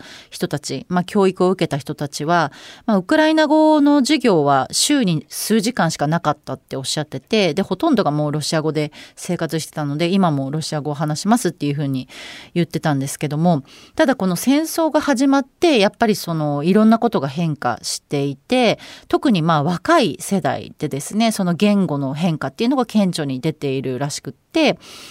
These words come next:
その、まあ、ロシア語第一言語の州であっても、こう、ウクライナ語をなるべく喋るようにするとか、あとはその混ざったさっきのスルジックを話すっていう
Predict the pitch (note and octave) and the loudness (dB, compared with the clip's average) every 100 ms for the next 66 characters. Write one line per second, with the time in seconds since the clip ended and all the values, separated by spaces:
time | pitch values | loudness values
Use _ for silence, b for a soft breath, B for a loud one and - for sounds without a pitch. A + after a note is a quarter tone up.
0 | B - F#3+ F#3 F3+ F3 E3+ E3 G#3 F3+ | B -4 -2 0 0 0 -2 -2 0 0
1 | F3 - G#3 G3+ G3+ G3 - E3+ F#3+ F#3 | 0 2 2 2 2 0 -4 -2 0 0
2 | F#3 F#3+ G3 F3+ C#3 C#3+ C#3 - E3+ D3+ | -2 -2 0 0 -2 -6 -4 -4 -2 -2
3 | B2+ C3 D#3 E3+ F#3 - A3+ E4+ G3+ - | -4 -8 -4 -4 -4 0 4 4 4 0
4 | B B B B F#3 F3 F#3 G#3+ G#3 G3+ | B B B B 0 2 2 4 4 4
5 | G3 G3+ A#3+ A3+ C3+ F#3 F3 E3 - G3 | 2 4 4 2 2 0 0 -2 -4 -2
6 | F#3 E3 C#3+ C3 - C3+ C3 D#3+ - B | 0 0 -2 -4 -6 -8 -6 -8 -10 B
7 | B B B G#3+ - E4+ C#4+ G#3+ A3 E3+ | B B B -4 2 2 2 0 0 -2
8 | - E3+ D#3 - E3 F#3 G#3 C#4+ - - | -2 -4 -4 -6 -2 0 2 0 -2 -4
9 | A#3+ - C#3+ - C#4 C4 C#3+ C3+ - B2 | -4 -4 -6 -2 0 2 0 -6 -6 -4
10 | A#2+ - - - E3+ D#3 D3+ C#3 C3+ C#3+ | -4 -10 -10 -2 0 0 -2 -6 -8 -4
11 | D#3+ A3+ G#3 | 2 4 2